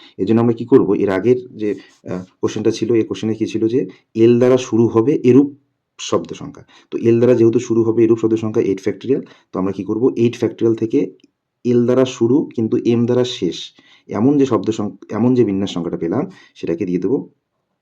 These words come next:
বিয়োগ করে দেবো। তো বিয়োগ করে দিলে এর ফলে কি থাকলো? এল দ্বারা শুরু হবে কিন্তু এম দ্বারা শেষ হবে না এরূপ শব্দ সংখ্যা চলে আসবে হচ্ছে এটা, এইট factorial minus সেভেন factorial।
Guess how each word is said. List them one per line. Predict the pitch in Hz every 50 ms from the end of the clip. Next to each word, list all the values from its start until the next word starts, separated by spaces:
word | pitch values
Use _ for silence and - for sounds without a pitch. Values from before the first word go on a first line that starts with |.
| _ _ _ _ _
বিয়োগ | - 101 107 110 101 90 -
করে | 78 73 73
দেবো। | - - - - - - _ _ _ -
তো | 78
বিয়োগ | 78 90 107 113 113
করে | 113 117 120
দিলে | 110 113 123
এর | 120 107
ফলে | 110 - 113 110
কি | 110 - 113
থাকলো? | - 113 107 123 131 151 208 - - _ _ _ _ _ _ _ _ _
এল | 113 113 117 123 123
দ্বারা | 131 135 143 143
শুরু | 143 - 131 135 143
হবে | 139 143 139 180 -
কিন্তু | - - 127 117 - -
এম | - - 110 107 110
দ্বারা | 110 117 127 156
শেষ | 170 - - 123 135 143 - - -
হবে | - 92 92 98 95
না | 82 82 85 -
এরূপ | 101 107 117 120 113
শব্দ | - 87 82 82 -
সংখ্যা | - - 80 - 123 170 180 - _ _ _
চলে | - 80 78 78
আসবে | 76 80 90 87
হচ্ছে | 87 - - -
এটা, | - - - _ _ _ _ _ _ _ _ _ _ _ _ _ _ _ _
এইট | - 101 95
factorial | - - 87 - - 85 135 160 196
minus | 117 92 87 104 139
সেভেন | - - 78 71 -
factorial। | - - - - - 80 69 -